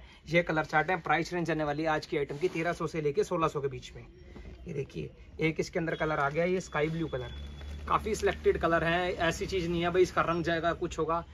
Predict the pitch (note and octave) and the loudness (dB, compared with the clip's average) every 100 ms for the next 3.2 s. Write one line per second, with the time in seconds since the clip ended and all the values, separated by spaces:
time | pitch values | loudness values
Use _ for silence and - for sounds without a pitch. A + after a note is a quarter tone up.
0 | - - - F#3 F3+ G3+ G3+ - - F#3+ | -12 -8 -4 -2 8 8 8 4 0 12
1 | G#3 F#3+ G3+ F#3 E3+ D#3 D3+ D#3 F#3 F3+ | 12 12 6 6 2 2 4 4 2 4
2 | G3 E3+ D#3+ D#3 D#3+ D#3 D3+ B2+ - A2+ | 4 6 4 2 -2 0 -2 -2 -8 -10
3 | G#2+ | -12